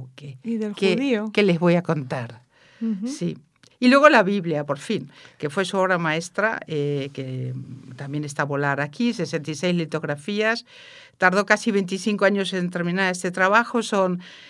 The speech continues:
Speaker 1: entre, mm, que, que estuvo interrumpido, ciento cinco aguafuertes. Y, eh, no solo, mm, habría que decir que no solo es el ilustrador de la Biblia, sino también intérprete, intérprete, ¿no?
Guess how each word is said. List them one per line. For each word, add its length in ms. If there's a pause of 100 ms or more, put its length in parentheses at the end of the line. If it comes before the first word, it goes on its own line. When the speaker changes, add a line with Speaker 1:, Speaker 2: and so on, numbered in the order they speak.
(220)
Speaker 1:
entre, 840
mm, 220
que, 240
que 100
estuvo 280
interrumpido, 880
ciento 300
cinco 760
aguafuertes. 920 (540)
Y, 280
eh, 400
no 360
solo, 460
mm, 380
habría 260
que 80
decir 200
que 160
no 200
solo 220
es 120
el 80
ilustrador 480
de 60
la 120
Biblia, 300
sino 240
también 300
intérprete, 680 (380)
intérprete, 800
¿no? 180